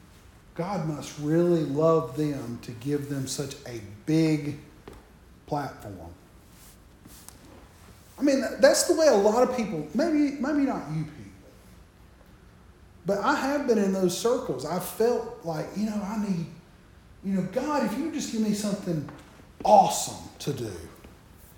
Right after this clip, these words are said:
then I could then, you know, just work me, Father. Just get me in there and let me just work this thing out."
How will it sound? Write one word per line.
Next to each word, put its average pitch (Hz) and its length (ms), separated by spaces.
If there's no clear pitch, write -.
then 185 240
I 262 180
could 170 260
then, 190 480
you 190 100
know, 151 340
just 175 300
work 202 360
me, 143 100
Father. 131 340
Just - 380
get 240 260
me 247 180
in 214 140
there 202 160
and 185 120
let 202 180
me 196 160
just 151 240
work 180 360
this 165 200
thing 160 300
out." 117 340